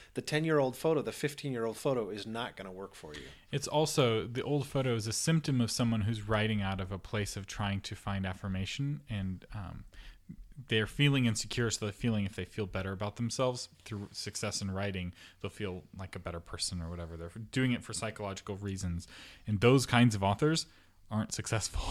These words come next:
Speaker 2: <laughs>
Speaker 1: That's right.
Speaker 2: The authors that are successful, they were the ones doing it out of a place of security and wanting to bless and serve others,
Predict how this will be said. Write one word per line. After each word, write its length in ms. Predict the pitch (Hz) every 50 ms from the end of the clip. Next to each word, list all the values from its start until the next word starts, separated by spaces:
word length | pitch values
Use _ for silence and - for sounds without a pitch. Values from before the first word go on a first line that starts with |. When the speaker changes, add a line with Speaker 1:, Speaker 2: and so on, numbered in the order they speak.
| - - - -
Speaker 2:
<laughs> 80 | - 226
Speaker 1:
That's 400 | - - - 269 - - - -
right. 260 | 240 214 196 175 -
Speaker 2:
The 160 | - 147 117
authors 380 | 92 135 147 156 - 180 160 143
that 80 | 156
are 80 | 139 127
successful, 460 | - 135 - - 151 143 151 - 131
they 100 | 120 117
were 80 | 110 107
the 80 | 110
ones 240 | 110 117 117 117 -
doing 220 | - 123 120 113
it 20 | 110
out 180 | 101 101 104
of 80 | 95 95
a 40 | 98
place 280 | - - - - -
of 60 | - -
security 720 | - - 104 - - - 135 131 127 127 120 113 113 -
and 160 | 110 110 107 104
wanting 200 | 104 101 104 95
to 80 | -
bless 320 | 98 - 98 95 90 87 -
and 100 | 95 -
serve 220 | - 98 87 - -
others, 400 | 110 107 92 90 80 73 -